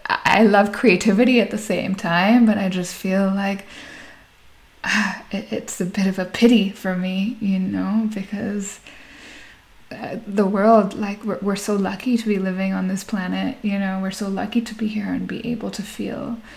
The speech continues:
And for us who are all able to live comfortable lives, you know, we should do stuff to help others, you know? It sounds very, like, cliche in a way, but, you know, I feel it so deeply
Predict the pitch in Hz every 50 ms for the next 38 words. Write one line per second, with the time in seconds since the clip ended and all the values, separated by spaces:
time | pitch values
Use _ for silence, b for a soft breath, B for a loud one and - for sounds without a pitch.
0 | B B B B B B B B B - - 220 208 202 190 - - - - 202
1 | 233 233 - - 220 196 196 - - 214 208 196 - - - 220 247 254 339 330
2 | 262 220 - 226 208 202 190 214 214 - 220 202 196 196 190 185 196 202 - -
3 | B B B B B B B B B B - - - - - - - - - -
4 | - - - - - - 208 - - - 226 214 214 214 220 196 208 196 185 185
5 | 180 185 190 190 185 190 190 190 - - - 214 196 190 190 190 196 220 240 240
6 | 220 208 208 - - - 202 185 196 - 196 220 262 269 220 185 - - - -
7 | - 220 214 - - - - - 202 196 - - - 202 - 196 196 190 208 214
8 | - - - - 226 - - - 202 220 240 240 - - 226 220 220 254 240 269
9 | 262 226 214 208 196 190 196 196 196 196 196 190 185 185 185 185 190 - - B
10 | B B B B B B B B B B - - 220 214 214 - - 214 220 226
11 | 220 208 185 180 180 180 185 190 196 190 185 180 196 - 214 233 - - - 214
12 | 208 202 196 196 196 196 - - - 220 220 214 214 - 196 175 175 208 214 214
13 | - - - - 214 - -